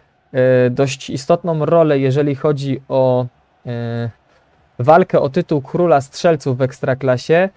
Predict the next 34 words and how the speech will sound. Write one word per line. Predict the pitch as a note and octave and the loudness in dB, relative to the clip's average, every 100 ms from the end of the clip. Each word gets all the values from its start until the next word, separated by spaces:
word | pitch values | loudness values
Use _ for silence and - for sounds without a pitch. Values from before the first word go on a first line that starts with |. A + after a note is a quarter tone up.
| _ _ - | _ _ -14
co | - F#3 A#3 | 2 6 6
jeszcze | A3+ F#3+ G3+ G#3+ | 4 0 0 -2
dodatkowo | F#3 F3 E3 - F3 G3+ | 0 -2 -2 0 0 0
jest | G3 F3+ - | 0 -2 -2
chyba | A3 G3 | -2 0
najlepszym | F3+ D#3+ E3 - G#3 D3 | 0 0 0 -2 -4 -4
asystentem | C#3 C#3 - B3 F#3 C3+ | -4 -4 0 0 0 -2
aktualnie | C3 - C#3 B2+ A#2+ A#2 A2+ A2 | -4 -4 0 2 2 0 -6 -4
w, | A#2 A#2 A#2 A2+ _ _ _ - | -2 0 0 -4 _ _ _ -4
e, | A#2+ A#2 A#2 A#2 _ _ _ | 0 2 2 -2 _ _ _
tej | - B2 | -2 0
naj-, | A#2+ B2 B2 | 2 0 0
najwyższej | B2+ C3 C3+ C3+ - C3+ | 2 0 0 -2 -2 -2
klasie | C#3 C3+ C#3 | 0 -2 0
rozgrywkowej | B2+ A#2+ B2+ B2 - B2 A#2+ A#2+ B2 - | 0 0 -2 -4 -2 0 0 0 -4 -6
polskiej. | B2+ A#2+ - A#2+ A#2 A#2+ _ _ _ _ _ _ _ _ - | -4 -4 -4 -8 -8 -12 _ _ _ _ _ _ _ _ -12
No, | F4 F#4 | -10 -6
to | D#4+ | -4
jest | C4 | -2
naprawdę | A3+ C4+ B3+ | -4 -4 -4
ciekawe, | G#3 G#3+ G#3 C#3+ | -6 -2 0 0
jest | C3 - | -2 -6
w | - | -4
wielkiej | A#3+ A#3+ G#3 | -2 0 -2
formie, | F#3 D3+ C#3+ E3 - | 0 0 -2 -6 -6
pokazywał | D#3+ D#3 E3 G3+ E3+ | -4 -4 -2 -4 -4
to | D3+ | -6
w | |
zeszłym | F3+ E3+ F3+ | -6 -8 -6
sezonie, | E3 C#3 C3 C#3+ | -4 -2 -2 -6
w | D3+ | -8
tym | F#3 F3+ | -8 -6
sezonie | E3 D#3+ D3+ C#3 | -6 -6 -6 -4
także. | C3+ A2+ A#2+ C3+ | -4 -2 -4 -4